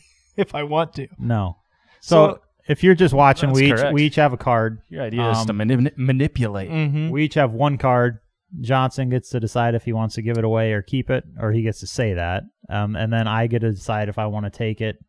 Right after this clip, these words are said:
Speaker 1: Mm-hmm.
Speaker 2: so on and so forth. And Box does the same. And then at the end of the round, whoever has the highest card wins. The lowest card, obviously, loses.
Speaker 1: Yep. I'm gonna trade mine.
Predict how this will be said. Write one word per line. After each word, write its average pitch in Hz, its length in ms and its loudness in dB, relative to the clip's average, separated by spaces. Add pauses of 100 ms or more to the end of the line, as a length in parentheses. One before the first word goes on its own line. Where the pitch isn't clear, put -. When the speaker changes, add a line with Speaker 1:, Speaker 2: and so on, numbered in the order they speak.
(220)
Speaker 1:
Mm-hmm. 143 380 -8
Speaker 2:
so 117 180 -2
on 107 140 0
and 95 100 -6
so 110 140 -4
forth. 98 300 -6
And 98 100 -4
Box 104 340 -2
does 98 160 -6
the 90 100 -8
same. 98 300 -6
And 95 100 -4
then 104 120 -2
at 98 100 -6
the 104 140 -6
end 107 160 -4
of 92 60 -6
the 98 100 -6
round, 104 420 -4 (760)
whoever 107 220 -4
has 101 220 -2
the 98 80 -6
highest 101 280 -4
card 98 380 -4 (160)
wins. 101 560 -4
The 95 80 -6
lowest 95 300 -2
card, 95 360 -4
obviously, 87 540 -10
loses. 117 540 -6 (240)
Speaker 1:
Yep. - 180 -8 (260)
I'm 208 120 -6
gonna 214 140 -2
trade 147 280 -4
mine. 131 300 -6